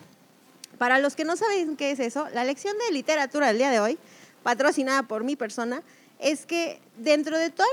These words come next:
las perso-, de todos los géneros que escriben la novela está la narrativa. Narrativa es, pues, contar una historia.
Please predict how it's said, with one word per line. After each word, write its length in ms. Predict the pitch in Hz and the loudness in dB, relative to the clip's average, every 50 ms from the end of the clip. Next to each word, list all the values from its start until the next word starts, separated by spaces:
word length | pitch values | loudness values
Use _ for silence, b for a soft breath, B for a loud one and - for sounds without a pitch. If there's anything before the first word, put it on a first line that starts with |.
| 523 | 4
las 180 | 415 311 - - | 4 2 2 0
perso-, 320 | - 247 240 247 - 226 | -2 -2 -2 -2 -6 -6
de 140 | 233 269 294 | -4 -4 0
todos 160 | - 359 392 466 | 2 4 4 4
los 160 | 415 370 - - | 4 0 -2 -4
géneros 480 | - 277 262 277 302 330 349 370 - | -4 -4 -2 -2 -2 -2 -2 -4 -4
que 100 | - 262 | -2 -4
escriben 480 | 262 - - 262 254 254 262 277 285 294 | -4 -4 -4 -6 -4 -4 -2 -2 -2 -4
la 100 | 285 269 | -4 -4
novela 460 | 220 214 214 220 214 208 226 254 - | -4 -4 -4 -2 -2 -2 -2 -4 -4
está 240 | - 240 - - 202 | -6 -8 -6 -4 -4
la 120 | 190 202 196 | -2 -2 -2
narrativa. 500 | 214 214 214 233 247 - 330 302 233 202 | -2 -2 -2 -4 -4 -4 -2 -2 -2 -2
Narrativa 460 | 190 190 185 170 202 - 226 220 226 | -4 -6 -8 -8 -8 -6 -4 -4 -2
es, 100 | 233 - | -4 -4
pues, 200 | - 220 220 - | -4 -6 -6 -4
contar 320 | - 208 202 196 190 190 | -6 -6 -4 -4 -4 -4
una 120 | 180 190 160 | -4 -6 -10
historia. 380 | 202 - - - - - 190 | -12 -12 -12 -12 -12 -12 -14